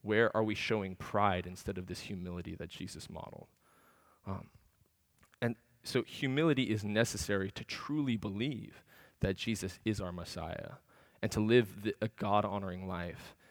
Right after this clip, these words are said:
that will have an eternal impact in his everlasting kingdom. So, um, thank you for listening, and I'm just gonna pray us out. Um,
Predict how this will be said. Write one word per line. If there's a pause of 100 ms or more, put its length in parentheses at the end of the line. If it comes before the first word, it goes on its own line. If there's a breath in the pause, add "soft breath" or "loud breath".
(140 soft breath)
that
will
have
an
eternal
impact (360 soft breath)
in
his
everlasting
kingdom. (500 soft breath)
So, (380 soft breath)
um, (260)
thank
you
for
listening,
and
I'm
just
gonna
pray
us
out. (640 loud breath)
Um,